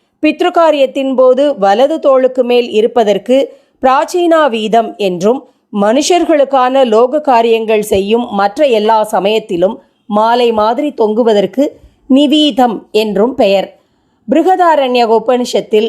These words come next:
ஒரு ஞானி இந்த எல்லா தினுசு கர்மாக்களையும் விட்டுவிட்டு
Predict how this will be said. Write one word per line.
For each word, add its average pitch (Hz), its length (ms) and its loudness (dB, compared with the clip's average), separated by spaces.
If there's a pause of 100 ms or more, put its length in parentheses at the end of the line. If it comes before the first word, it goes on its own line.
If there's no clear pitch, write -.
(140)
ஒரு 226 260 2
ஞானி 233 440 0 (100)
இந்த 214 200 0 (120)
எல்லா 240 360 2
தினுசு 226 420 -2
கர்மாக்களையும் 208 800 0
விட்டுவிட்டு 208 520 0